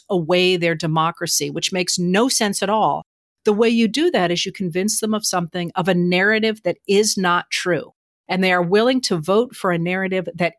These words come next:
is not true and to vote away their own rights and put a dictator in place. And that political project is one that we have seen in other countries. We certainly are seeing it in the United States.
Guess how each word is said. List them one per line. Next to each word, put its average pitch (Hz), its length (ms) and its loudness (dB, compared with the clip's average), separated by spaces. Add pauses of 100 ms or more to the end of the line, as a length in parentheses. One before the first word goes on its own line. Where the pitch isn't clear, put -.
is 233 300 2
not 190 300 2
true 156 500 0
and 170 140 0
to 156 120 -8
vote 180 280 2
away 190 280 0
their 170 300 -2
own 208 220 2
rights 170 340 -2
and 160 100 -6
put 170 200 -4
a - 20 -2
dictator 156 560 -4
in 143 100 -8
place. - 520 -6 (340)
And 180 300 -2
that 202 320 -2 (320)
political 214 500 0
project 220 920 -2
is 180 180 0
one 180 320 0
that 180 220 -4
we 175 180 2
have 160 220 -2 (500)
seen 214 320 2
in 185 80 0
other 214 240 0
countries. 175 540 -4
We 160 100 -2
certainly 302 480 -2
are 226 60 0
seeing 208 320 -2
it - 60 -8
in - 40 -12
the 185 80 -4
United 170 380 -2
States. - 680 -2